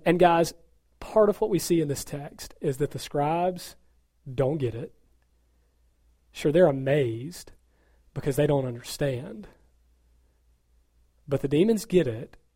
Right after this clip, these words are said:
and, and at least on some level, one of the only appropriate responses to the authority of Jesus is one of genuine fear.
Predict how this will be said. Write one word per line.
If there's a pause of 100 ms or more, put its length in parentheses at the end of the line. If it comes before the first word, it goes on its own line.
and,
and
at
least
on
some
level, (420)
one
of
the
only
appropriate
responses (540)
to
the
authority
of
Jesus (680)
is
one
of
genuine
fear.